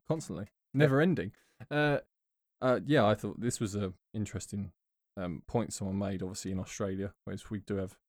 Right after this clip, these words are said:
Speaker 1: some listeners over there. So, good
Speaker 2: G'day,
Speaker 1: day.
Speaker 2: mate.
Speaker 1: Yeah.
Speaker 2: <laughs>
Speaker 1: Uh, no, yeah, I, I completely agree. I think, actually, from what I saw, I, I visited Australia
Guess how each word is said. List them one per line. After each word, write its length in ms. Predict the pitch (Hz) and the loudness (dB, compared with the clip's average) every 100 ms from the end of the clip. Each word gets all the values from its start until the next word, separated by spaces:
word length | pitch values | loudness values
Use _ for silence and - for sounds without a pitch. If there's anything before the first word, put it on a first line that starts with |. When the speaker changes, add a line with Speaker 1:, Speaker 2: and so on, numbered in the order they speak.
| - | -10
Speaker 1:
some 160 | 101 | -6
listeners 320 | 98 - 104 | -6 -4 -4
over 160 | 101 98 | -2 -2
there. 200 | 104 110 _ _ _ - | -2 -2 _ _ _ -8
So, 140 | 95 - _ _ | -8 -8 _ _
good 80 | 107 | 0
Speaker 2:
G'day, 120 | 104 123 | 2 2
Speaker 1:
day. 40 | |
Speaker 2:
mate. 240 | 120 156 - _ - - | 0 -4 -6 _ -16 4
Speaker 1:
Yeah. 200 | 185 107 _ _ | 4 4 _ _
Speaker 2:
<laughs> 80 | 185 - _ | 0 0 _
Speaker 1:
Uh, 260 | - 117 113 - _ _ _ _ - - - | 0 2 2 -2 _ _ _ _ -20 -20 -6
no, 180 | 135 151 | 2 6
yeah, 300 | 120 127 85 | 8 6 6
I, 240 | 104 98 | 2 0
I 40 | |
completely 480 | 107 - 104 123 - | -4 -2 0 0 0
agree. 200 | 98 120 | 0 2
I 80 | 101 | 4
think, 220 | 107 120 104 | 4 2 2
actually, 520 | 117 - 104 95 95 _ _ _ _ | 0 -2 -4 -4 -4 _ _ _ _
from 140 | - 127 | 2 4
what 140 | 185 | 6
I 60 | 185 | 4
saw, 380 | - 165 139 - | 2 4 4 2
I, 160 | 139 143 - | 0 0 -2
I 80 | 127 | -2
visited 480 | 120 135 170 143 110 | 0 0 0 -2 -4
Australia 680 | 104 - 110 98 95 98 | -6 -2 0 0 -2 -2